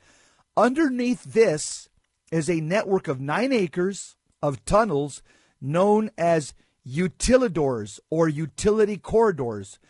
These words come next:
which are accessed from unmarked doors throughout the magical kingdom, including some shops, restaurants, and attractions. So it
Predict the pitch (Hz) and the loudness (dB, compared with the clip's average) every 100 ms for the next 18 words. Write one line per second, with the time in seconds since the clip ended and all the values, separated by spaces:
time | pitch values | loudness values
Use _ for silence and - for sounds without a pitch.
0 | _ _ _ 147 156 170 151 - 220 277 | _ _ _ -6 -2 -2 -2 0 2 2
1 | - - 156 160 - - 156 - 208 262 | -2 -2 0 -2 -4 -4 -2 2 2 2
2 | 233 226 160 175 160 151 165 - _ _ | 2 2 0 0 2 2 0 -10 _ _
3 | - 156 160 190 - 147 165 175 220 226 | -6 0 2 2 0 -4 -4 -4 -8 -10
4 | 185 190 156 147 175 180 _ _ _ - | -8 -6 -4 -4 -6 -10 _ _ _ -10
5 | 147 165 180 175 - 131 - - 180 240 | -8 0 0 0 -6 -10 -4 2 2 2
6 | - - - _ _ 123 143 202 - 190 | -2 -12 -16 _ _ -2 2 4 2 0
7 | 196 202 208 - - 165 170 156 - 185 | 2 2 0 -6 -4 -4 -4 -6 -2 0
8 | 185 - 143 123 - 127 | 0 0 -8 -8 -6 -8